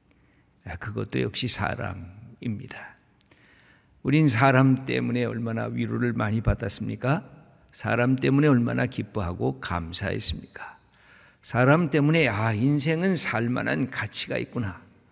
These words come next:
아, 그런 마음에 그 따뜻함을 우리가 어디에서부터 느낄 수가 있었겠습니까?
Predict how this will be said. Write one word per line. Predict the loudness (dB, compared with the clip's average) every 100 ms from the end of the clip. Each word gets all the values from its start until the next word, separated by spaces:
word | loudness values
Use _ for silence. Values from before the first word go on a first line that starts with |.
| _ _ _ _ -8
아, | -6
그런 | -2 2 4 2 0 -4
마음에 | -2 0 0 0 0 2 2 0 -4 -16 -20 _ _ _ _
그 | -8 -6
따뜻함을 | -4 -4 -6 -4 -2 -2 -2 -2 0 2 2 2 -2 -8 -18 -20 _ _ -10
우리가 | -8 -4 -2
어디에서부터 | 0 2 2 2 0 -4 -2 -2 -2 -6 -16 -20 _ _
느낄 | -4 -2 -2 -4
수가 | -6 -2
있었겠습니까? | 0 0 -2 -4 -6 -8 -14 -14 -16